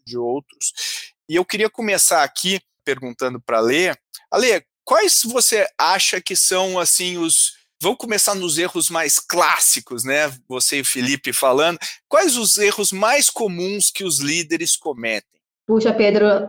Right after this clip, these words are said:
Speaker 2: ótima analogia essa do filme, porque quando a gente tá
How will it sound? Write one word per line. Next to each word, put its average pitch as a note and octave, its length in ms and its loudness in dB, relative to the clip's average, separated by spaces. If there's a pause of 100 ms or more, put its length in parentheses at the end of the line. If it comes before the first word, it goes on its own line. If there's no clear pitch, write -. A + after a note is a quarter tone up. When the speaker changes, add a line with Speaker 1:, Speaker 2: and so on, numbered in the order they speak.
(100)
Speaker 2:
ótima B3 380 4
analogia G#3+ 580 4
essa G3+ 200 4
do G#3 140 2
filme, G#3+ 540 2
porque G3+ 720 2
quando G#3+ 160 2
a G#3 60 4
gente A3 340 2
tá - 680 2